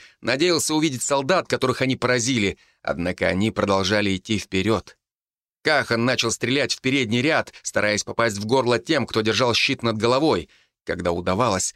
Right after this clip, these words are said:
он выбирал командиров веток. Каждая его стрела несла смерть. Избранные лучники копировали его. Их меткость была хуже, но они выполнили свою задачу,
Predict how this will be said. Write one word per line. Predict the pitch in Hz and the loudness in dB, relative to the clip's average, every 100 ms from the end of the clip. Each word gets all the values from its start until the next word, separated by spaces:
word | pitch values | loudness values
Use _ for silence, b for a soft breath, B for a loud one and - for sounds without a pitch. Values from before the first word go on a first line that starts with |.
| _ | _
он | - 160 143 | -2 0 2
выбирал | 139 139 151 | 2 2 2
командиров | - 131 123 127 139 - | 2 0 2 0 0 -2
веток. | 98 95 87 85 - _ _ _ _ _ | 0 0 0 -4 -8 _ _ _ _ _
Каждая | - 127 123 107 120 | -2 0 0 0 0
его | 120 120 120 | 2 0 0
стрела | - 120 123 117 | 0 0 2 0
несла | 110 113 110 | 0 0 0
смерть. | - 117 110 78 - _ _ - | 0 -2 -4 -6 -14 _ _ -2
Избранные | 123 135 123 135 139 | 0 0 2 2 2
лучники | 143 151 - 127 135 | 0 0 0 -2 -2
копировали | - 135 131 170 113 98 98 | -2 -2 0 0 2 2 2
его. | 95 85 80 b b | 0 -2 -4 b b
Их | 113 110 | -2 0
меткость | 139 147 117 135 113 | 2 0 0 -2 0
была | 139 143 | 2 2
хуже, | - 175 135 98 | 2 0 2 2
но | 98 104 | 2 2
они | 110 113 | 2 0
выполнили | 131 131 95 98 95 | -2 -2 -2 0 -2
свою | - 107 | 0 0
задачу, | 104 110 139 110 101 | 2 2 2 2 -2